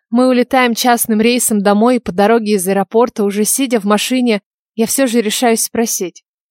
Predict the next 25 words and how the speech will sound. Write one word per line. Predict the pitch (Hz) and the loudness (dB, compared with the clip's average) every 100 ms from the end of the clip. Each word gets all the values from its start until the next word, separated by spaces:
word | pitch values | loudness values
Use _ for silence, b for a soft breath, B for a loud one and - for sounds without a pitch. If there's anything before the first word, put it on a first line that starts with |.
| _ _ _ | _ _ _
"Расскажи, | - 226 - 254 254 | -10 -4 -2 0 0
что | - 233 | 0 -4
ты | 254 | -2
натворил | 285 247 214 233 240 | -4 -4 -2 0 0
с | 220 220 | -2 -4
Мерседес | 220 - 233 196 - | -4 -2 -4 -4 -10
в | - | -12
шестнадцать | - 226 226 202 - 220 | -6 -4 -2 -2 -4 -6
лет?" | 220 185 - _ _ _ _ _ _ _ _ - | -8 -8 -12 _ _ _ _ _ _ _ _ -4
Алекс | 240 247 214 | 0 0 -2
бросает | 202 233 - 254 233 | -2 0 2 0 0
вопросительный | 208 220 220 262 233 214 | -2 -2 0 -4 -2 -4
взгляд, | 202 202 214 233 254 | -4 -2 0 0 0
но | 220 | -2
в | 190 | -2
нём | 214 226 220 | 0 0 0
нет | 226 220 | -2 -2
раздражения. | 196 180 202 202 196 165 170 180 _ _ _ _ | -6 -4 -4 -2 -6 -6 -12 -16 _ _ _ _
"Она | 185 175 175 | -8 -6 -6
что-то | 175 - 165 - | -8 -6 -8 -6
тебе | 165 - 160 170 | -14 -12 -8 -8
наговорила?" | 170 175 170 175 180 208 214 _ _ _ _ _ _ _ | -8 -8 -4 -4 -2 -4 -6 _ _ _ _ _ _ _
"Не | 233 | -2
она, | 254 254 226 175 175 | -2 0 -2 -4 -10
Ян". | - 202 214 180 175 | -4 0 0 0 -8